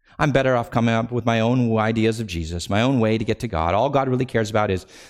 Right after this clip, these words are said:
that I'm just a good person." So we ask the question, is gospel ignorance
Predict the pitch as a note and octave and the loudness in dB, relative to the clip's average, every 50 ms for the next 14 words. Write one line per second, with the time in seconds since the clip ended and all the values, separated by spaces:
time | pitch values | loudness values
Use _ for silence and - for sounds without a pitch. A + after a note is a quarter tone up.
0 | - - A2 G#2 G2+ A2 - - B2+ A#2 B2 B2 - A2 F#2+ E2 - - E2+ F2 | -10 -4 -2 0 0 0 -2 -2 0 0 0 0 -2 -4 -4 -4 -4 -4 -4 -4
1 | F2+ F#2+ - _ _ _ _ _ _ _ _ _ _ _ _ _ _ _ _ _ | -6 -8 -12 _ _ _ _ _ _ _ _ _ _ _ _ _ _ _ _ _
2 | _ _ _ _ _ _ _ _ _ _ _ _ _ _ _ _ _ _ _ _ | _ _ _ _ _ _ _ _ _ _ _ _ _ _ _ _ _ _ _ _
3 | _ _ _ _ _ _ _ _ - - G2+ G2+ G2+ G2 - A#2 - - F#2 E2+ | _ _ _ _ _ _ _ _ -8 -4 -2 -2 -2 -2 -4 -8 -6 -6 -6 -4
4 | - F2+ F2 E2 D#2+ - F2+ F#2 F2+ - - - F#2 - - G2 F#2 F2+ E2 D#2 | -4 -4 -4 -4 -2 -2 -2 -2 -4 -6 -8 -8 -8 -6 -6 -6 -4 -4 -6 -6
5 | D2+ D#2 - - - - - | -6 -10 -12 -16 -18 -18 -20